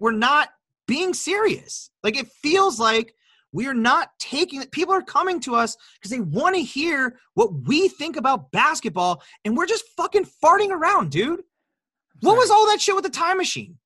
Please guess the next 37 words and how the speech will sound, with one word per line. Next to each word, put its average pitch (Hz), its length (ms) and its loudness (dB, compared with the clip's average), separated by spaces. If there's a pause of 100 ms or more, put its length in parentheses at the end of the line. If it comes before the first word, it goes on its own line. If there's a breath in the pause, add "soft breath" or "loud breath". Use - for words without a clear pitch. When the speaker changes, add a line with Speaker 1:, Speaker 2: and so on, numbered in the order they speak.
(160)
Speaker 1:
What 381 220 2
was 453 140 2
Speaker 2:
I'm - 40 -12
Speaker 1:
the 403 80 0
Speaker 2:
sorry. 381 220 0
Speaker 1:
shit 311 60 -8
with 339 160 -2
the 330 80 -6
na-, 294 200 -4
renaming 320 520 -2
of 269 80 -6
the 254 80 -6
teams? 240 460 -6 (580)
The 208 80 -20 (300)
fucking, 370 420 0 (120)
the 240 180 -6
sun? 339 420 2 (720)
What, 330 240 2 (160)
the, 254 260 2 (240)
the 247 140 -6
Space 381 460 0
Jam 466 260 0
stuff? - 260 -6
What 381 240 2
is 494 200 2
this, 254 220 -4
man? 320 320 2 (1080)
This 370 160 2
is 415 100 2
a 403 60 2
fucking 392 320 0
sports 403 580 2
episode. 226 640 -2 (260)
Talk 359 300 4
sports, 226 400 -2
Cody. 202 460 -4 (120)
Go. 180 380 0